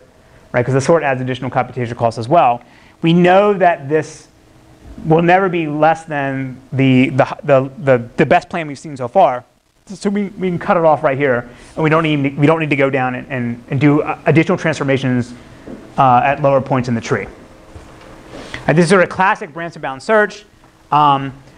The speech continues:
but what's sort of changing is that as we go down from,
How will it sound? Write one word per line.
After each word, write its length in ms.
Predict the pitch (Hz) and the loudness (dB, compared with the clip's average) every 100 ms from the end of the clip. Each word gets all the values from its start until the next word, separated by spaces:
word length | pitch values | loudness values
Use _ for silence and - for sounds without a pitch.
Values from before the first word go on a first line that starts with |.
| - | -4
but 100 | 147 | 0
what's 180 | 160 175 | 2 0
sort 140 | 185 | -2
of 100 | 160 | -4
changing 440 | - 190 220 190 180 | -6 -4 -2 0 0
is 80 | 151 | 2
that 140 | 156 | 2
as 260 | 156 180 180 | 2 0 -2
we 100 | 170 | -4
go 160 | 165 | -2
down 380 | 165 156 151 151 | 0 0 0 -2
from, 520 | 147 143 127 120 117 | 0 2 2 0 -4